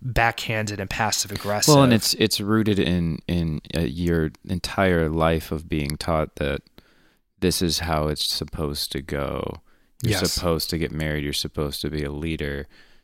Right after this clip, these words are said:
Speaker 2: You're supposed to have a family. It's supposed to work.
Speaker 1: It's supposed, yeah, you do this, this, and this, and, uh, God will fix it for you. Or, um,
Speaker 2: Yes.
Speaker 1: rely on him that, that if I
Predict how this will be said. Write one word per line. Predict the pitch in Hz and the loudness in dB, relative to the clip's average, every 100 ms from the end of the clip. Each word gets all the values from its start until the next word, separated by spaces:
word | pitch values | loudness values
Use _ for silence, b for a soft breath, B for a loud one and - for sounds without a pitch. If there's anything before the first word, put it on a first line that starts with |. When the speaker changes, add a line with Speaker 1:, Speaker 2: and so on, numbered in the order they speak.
| b - | b -8
Speaker 2:
You're | 80 | -4
supposed | - 82 82 76 - | -4 -4 -2 -2 -2
to | 80 | -2
have | 76 | -2
a | 76 | -4
family. | 73 - 82 80 76 71 69 - | -6 -4 -2 0 -2 -2 -4 -6
It's | 78 - | -8 -6
supposed | 82 - 85 80 - | -8 -6 -4 -2 -2
to | 82 | -6
work. | 73 76 78 69 - | -4 0 0 0 0
Speaker 1:
It's | 143 | 2
supposed, | - 139 117 | 4 2 4
yeah, | 156 107 | 4 4
you | 127 | 2
do | 123 135 | 4 4
this, | 131 131 - | 4 2 2
this, | 127 - | 2 2
and | 117 | 0
this, | 113 107 - - B B B B B - | 2 2 0 -2 B B B B B -2
and, | 120 110 110 113 | 0 0 0 0
uh, | 110 107 101 | 0 -2 0
God | 110 110 107 107 | 2 2 0 0
will | 123 107 98 98 - | 0 2 2 -2 -8
fix | - 107 - - | -6 -2 0 0
it | 82 | -4
for | - - 80 | -10 -12 -12
you. | 82 78 71 - b b b b b _ | -12 -12 -12 -16 b b b b b _
Or, | - 135 120 117 | 0 2 4 2
um, | 123 110 104 98 98 | 0 -2 -2 -4 0
Speaker 2:
Yes. | 98 101 90 71 131 | 4 6 6 2 2
Speaker 1:
rely | 139 135 131 135 135 131 - | 4 4 4 6 6 2 0
on | 117 117 110 110 | 0 2 0 -2
him | - 127 117 110 104 | 0 2 2 0 -4
that, | 101 110 95 B B B | -2 -2 -4 B B B
that | 127 | 0
if | 123 - | 0 0
I | 131 131 127 123 113 | 2 4 4 2 0